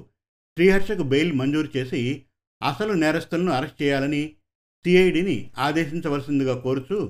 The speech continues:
నా వాదనలు ముగిస్తున్నాను అని వాదించి కూర్చుంది ప్రణవి. ఇద్దరి వాదనలు విన్న న్యాయమూర్తి కేసుని మర్నాటికి వాయిదా వేశారు.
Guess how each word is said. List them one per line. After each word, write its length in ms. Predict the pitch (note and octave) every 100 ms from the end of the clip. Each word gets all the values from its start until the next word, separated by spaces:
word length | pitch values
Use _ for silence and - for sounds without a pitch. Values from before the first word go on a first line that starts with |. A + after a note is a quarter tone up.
| - _ _ _
నా 200 | B2+ C#3+
వాదనలు 460 | B2 C3 D#3+ C3 D#3
ముగిస్తున్నాను 640 | C3+ C3 - A#2+ A2+ G#2 F#2 _ _ _ _ _ _
అని 260 | D#3 F#3 C3+ C#3+
వాదించి 560 | A#2+ C#3 D#3+ F#3 D#3 - -
కూర్చుంది 520 | - E3 - D3 B2 B2+
ప్రణవి. 440 | B2 A#2+ A#2+ F#2+ - _ _ _ _ _
ఇద్దరి 340 | C3+ D3+ G#3+ G#3
వాదనలు 400 | E3+ E3+ F3+ F3+
విన్న 200 | D#3 D3
న్యాయమూర్తి 840 | B2+ B2 C#3 D#3+ F3 D3 B2+ C#3 - _ _ _
కేసుని 420 | D#3 F3+ F#3 C3+ C3 B2+ _ _ -
మర్నాటికి 640 | B2 C#3 F3 E3+ C3+ C3+
వాయిదా 340 | C3+ A#2+ C3+
వేశారు. 480 | C#3+ A2 A#2 G#2 F#2+